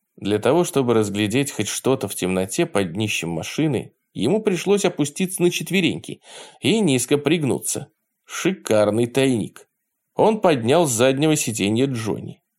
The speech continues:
Вместе они пошли вниз по тропинке к пляжу. Четыре. Сначала вода показалась Рою обжигающе ледяной,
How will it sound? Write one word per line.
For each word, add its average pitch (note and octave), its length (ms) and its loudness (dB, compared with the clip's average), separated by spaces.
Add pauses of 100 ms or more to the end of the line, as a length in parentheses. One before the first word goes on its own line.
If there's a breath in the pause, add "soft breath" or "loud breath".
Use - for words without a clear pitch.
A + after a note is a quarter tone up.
(100)
Вместе G2+ 680 -2
они D#3+ 200 0
пошли A#2 340 -2
вниз G2 480 -6 (160)
по G2 100 -2
тропинке G#2 540 -4
к - 80 -20
пляжу. - 420 -8 (960)
Четыре. D3 540 0 (460)
Сначала A2 800 2
вода C3 380 2
показалась D#3+ 600 2
Рою D3+ 300 4
обжигающе A2 720 2
ледяной, G#2 680 -2